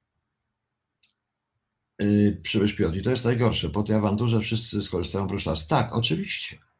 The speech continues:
Dlatego, że my jesteśmy utrzymywani, y, bo my jesteśmy utrzymywani w sytuacji, w której najważniejszą wiadomością dnia na żółtych paskach będzie, y, jest, że o północy upływa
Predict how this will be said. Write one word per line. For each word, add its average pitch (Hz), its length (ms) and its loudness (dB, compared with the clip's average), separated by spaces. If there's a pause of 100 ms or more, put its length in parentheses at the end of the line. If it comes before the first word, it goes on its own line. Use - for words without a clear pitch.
(560)
Dlatego, 156 400 2
że 147 160 4
my 143 100 2
jesteśmy 139 460 0
utrzymywani, 92 840 0 (360)
y, 85 600 0
bo 92 280 2
my 127 120 2
jesteśmy 147 400 0
utrzymywani 110 600 0
w 110 60 -6
sytuacji, 101 560 0
w 107 40 -12
której 117 220 0
najważniejszą 123 680 2
wiadomością 113 600 2
dnia 104 200 0
na 110 120 0
żółtych 113 440 -2
paskach - 480 -8 (840)
będzie, 117 600 0 (360)
y, 101 160 4
jest, 117 220 6
że 113 280 2
o 104 80 4
północy 120 640 2
upływa 110 540 0